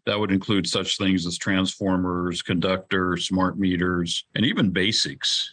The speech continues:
uh, that we have to go try and acquire, uh, from vendors that in the past have delivered in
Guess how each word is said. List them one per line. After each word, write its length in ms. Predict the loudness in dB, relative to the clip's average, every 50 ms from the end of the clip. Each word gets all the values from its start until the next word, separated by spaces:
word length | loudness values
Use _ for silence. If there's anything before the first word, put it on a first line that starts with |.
| -4
uh, 160 | -2 -2 -2 0
that 220 | 0 0 -2 -2 -2
we 140 | -4 -4
have 260 | -4 -4 -4 -4 -4 -4
to 80 | -4 -2
go 580 | 0 2 2 4 4 4 4 4 2 0 -2 -6 -6
try 260 | -2 0 0 2 0
and 80 | 0 -2
acquire, 720 | -4 -4 -2 0 2 2 2 2 2 2 0 0 -2 -6 -12 _ _ -10
uh, 260 | -6 -4 -2 -2 -4 -4
from 560 | -4 -2 0 0 2 2 2 2 2 0 -4 _ -10
vendors 600 | -6 -2 0 0 0 2 2 2 0 0 0 0
that 280 | 0 0 0 0 -2 -4 _ _ -6
in 100 | -4 -2
the 80 | -2 -2
past 460 | -2 -2 0 0 0 0 -2 -2 -2
have 300 | -2 0 0 0 -2 -4 -8 -14 -20 _ _ -4
delivered 500 | -2 0 0 0 0 0 0 0 0 2
in 480 | 2 2 2 0 0 -2 -4 -6 -10